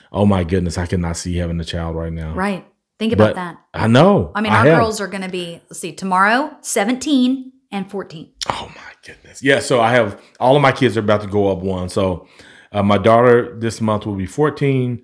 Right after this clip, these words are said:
Speaker 1: My oldest son will be twenty-two. And then Zell, or my tennis player, will be sixteen.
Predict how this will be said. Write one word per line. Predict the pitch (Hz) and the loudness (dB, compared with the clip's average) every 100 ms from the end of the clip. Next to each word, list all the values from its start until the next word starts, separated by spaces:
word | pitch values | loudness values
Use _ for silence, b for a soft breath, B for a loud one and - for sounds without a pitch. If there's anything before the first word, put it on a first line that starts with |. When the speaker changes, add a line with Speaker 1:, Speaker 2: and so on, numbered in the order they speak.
| _ _ _ - | _ _ _ -8
Speaker 1:
My | 98 92 | -4 2
oldest | 113 113 104 | 4 4 2
son | 110 | -2
will | 104 | -2
be | 95 | -4
twenty-two. | 82 101 92 85 139 131 120 98 | -6 -6 -6 -2 0 2 0 -2
And | 104 98 | -4 -2
then | 104 110 104 104 98 95 b b 92 | 0 0 0 0 -4 -8 b b -10
Zell, | 90 117 120 107 101 120 143 - b - | 2 4 6 4 2 0 -2 -12 b -8
or | |
my | 95 95 | -4 -4
tennis | - 131 | -2 -2
player, | - 104 95 98 | -2 0 0 0
will | 95 95 | -2 -4
be | 92 98 95 95 92 92 - _ _ _ _ | -2 -2 -2 -4 -4 -8 -12 _ _ _ _
sixteen. | - - 107 - 101 92 78 | -18 -12 -10 -6 -4 -4 -6